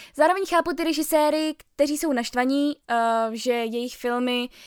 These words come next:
jsou přece jenom určené pro ta plátna, jsou určené pro to, aby ty lidi prostě chodili na ty filmy do toho kina. Eh, a úplně by se mi taky nelíbilo, kdyby nějaký úžasný film, jako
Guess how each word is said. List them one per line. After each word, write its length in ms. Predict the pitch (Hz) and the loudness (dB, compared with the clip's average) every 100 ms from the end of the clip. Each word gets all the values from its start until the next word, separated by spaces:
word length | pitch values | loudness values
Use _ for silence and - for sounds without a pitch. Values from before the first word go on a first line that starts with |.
| - - | -20 -4
jsou 220 | - 277 | 0 0
přece 260 | 302 - | 0 2
jenom 200 | 294 294 | 4 4
určené 500 | 240 269 294 277 269 277 _ | 2 0 2 2 2 -2 _
pro 140 | 277 277 | -2 0
ta 140 | 302 | 0
plátna, 460 | 294 269 269 262 262 | 4 4 4 0 -2
jsou 180 | 277 | -4
určené 340 | 285 294 277 269 | -4 -2 -2 -4
pro 200 | 254 254 | -4 -4
to, 160 | 277 247 | -2 -2
aby 180 | 240 | -2
ty 100 | 247 | -2
lidi 420 | 254 247 247 247 247 - - | -2 -2 -2 -6 -6 -14 -12
prostě 300 | 254 254 269 | -8 -6 -6
chodili 480 | - 277 262 269 262 | -4 -2 2 2 2
na 100 | 262 | -2
ty 100 | 269 | -4
filmy 260 | 269 262 | -4 -2
do 100 | 262 | -2
toho 200 | 262 285 | -2 -4
kina. 420 | 277 240 233 233 247 - - - - - - | -2 -4 -2 -2 -4 -16 -20 -20 -20 -12 0
Eh, 560 | 247 247 240 240 233 - _ - | 4 4 4 4 0 -4 _ 0
a 60 | 302 | 2
úplně 260 | 359 349 | 4 2
by 80 | 339 | 2
se 120 | 381 | 2
mi 80 | 349 | 0
taky 180 | 320 294 | 2 2
nelíbilo, 380 | 294 285 285 277 | 2 4 4 4
kdyby 520 | 269 262 262 247 220 _ - | 2 2 4 2 -2 _ -2
nějaký 420 | 269 262 254 254 | 0 0 -6 -6
úžasný 440 | 277 277 277 277 277 | -4 -2 -2 -2 0
film, 260 | 269 269 | 0 0
jako 180 | 269 | 0